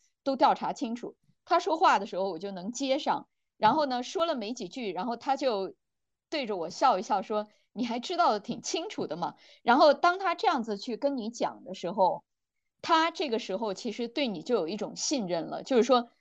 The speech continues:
当你问他问题的时候，他不会觉得你是在最表面的那一层去问他，然后他不会去每说一句话就会讲说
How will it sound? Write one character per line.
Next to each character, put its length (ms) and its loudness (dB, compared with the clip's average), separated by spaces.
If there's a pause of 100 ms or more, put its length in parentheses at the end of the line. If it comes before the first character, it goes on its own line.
(140)
当 220 6
你 100 -2
问 220 0
他 180 2
问 260 0
题 200 -6
的 100 -8
时 180 -4
候， 160 0
他 200 0
不 180 0
会 140 2
觉 260 -4
得 160 4
你 240 -8
是 180 -4
在 440 4
最 200 2
表 380 2
面 240 4
的 100 0
那 160 -2
一 120 -2
层 340 -10
去 160 0
问 260 2
他， 320 -4
然 120 4
后 80 0
他 320 4
不 180 -2
会 220 4
去 400 -2 (120)
每 200 2
说 200 4
一 100 4
句 100 0
话 180 4
就 140 0
会 120 2
讲 220 -2
说 240 -2